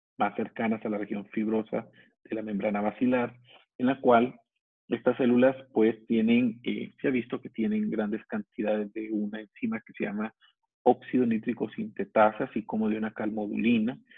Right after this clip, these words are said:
que ayuda a concentrar, a, a detectar, ¿verdad? Y, y a controlar las concentraciones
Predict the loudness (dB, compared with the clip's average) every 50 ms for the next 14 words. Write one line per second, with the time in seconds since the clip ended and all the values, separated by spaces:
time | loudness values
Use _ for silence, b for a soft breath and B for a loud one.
0 | B B B B -2 2 4 4 4 4 2 2 2 4 2 2 0 0 -4 -4
1 | -4 -4 -6 -6 -6 -4 -2 -2 0 0 0 0 0 0 0 -2 -4 -2 -2 -2
2 | -2 -2 -6 -8 -10 -8 -4 0 0 0 0 0 -2 -6 -6 -4 -2 0 0 0
3 | 0 -2 -4 -2 0 0 0 0 -2 -4 -4 -4 -4 -4 -6 _ -10 -8 -6 -4
4 | -2 -2 -2 -4 -4 -10 -10 _ -12 -10 -10 -10 -12 -12 -10 -10 -10 -8 -6 -6
5 | -6 -6 -8